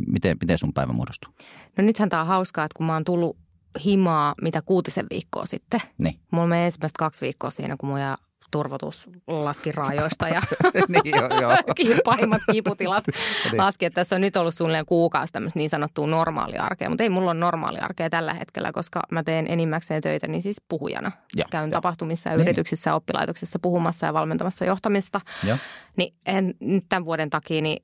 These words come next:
Speaker 2: mua enemmän siis puhekeikkoja peruuntuu, kun tulee tilalle.
Speaker 1: No joo, totta, niinpä.
Speaker 2: Mikä on sit taas ollut siinä mielessä hauska, että kun aina se, että ikinä ei ole aikaa tarpeeksi kaikille, niin nyt sitä sitten on ollut, että on saanut
Speaker 1: Joo.
Speaker 2: rakentaa kokonaan kalenterin uusiksi.
Speaker 1: Mm, mm.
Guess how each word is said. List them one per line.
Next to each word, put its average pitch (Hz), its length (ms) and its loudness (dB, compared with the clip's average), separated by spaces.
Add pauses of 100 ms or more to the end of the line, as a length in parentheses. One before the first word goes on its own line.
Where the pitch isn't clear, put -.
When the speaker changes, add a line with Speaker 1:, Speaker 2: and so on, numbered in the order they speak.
Speaker 2:
mua 156 260 0
enemmän 156 360 0
siis 160 180 -2
puhekeikkoja 165 560 -2
peruuntuu, 143 400 0
kun 139 100 -6
tulee 143 220 -4
tilalle. - 380 0
Speaker 1:
No 98 60 4
joo, 82 220 0 (220)
totta, 82 320 -8
niinpä. 120 300 -4
Speaker 2:
Mikä 208 180 2
on 196 80 4
sit - 180 -4
taas 208 180 0
ollut 214 260 0 (460)
siinä 285 380 4 (120)
mielessä 180 520 0 (160)
hauska, 185 340 0
että 196 120 -4
kun 202 100 4
aina 190 240 2
se, 160 100 -2
että 170 120 0
ikinä 170 320 4
ei 147 60 2
ole 151 120 2
aikaa 160 360 0
tarpeeksi 156 400 -4
kaikille, 143 380 -4
niin 170 260 2
nyt 185 120 0
sitä 165 200 -6
sitten 165 220 -4
on 165 60 2
ollut, 156 200 0
että 160 160 -6
on 160 60 -2
saanut 175 240 -4
Speaker 1:
Joo. 202 100 -4
Speaker 2:
rakentaa 185 260 0
kokonaan 233 400 -2
kalenterin - 500 -4 (100)
uusiksi. 131 480 0
Speaker 1:
Mm, 101 60 0 (360)
mm. 101 80 2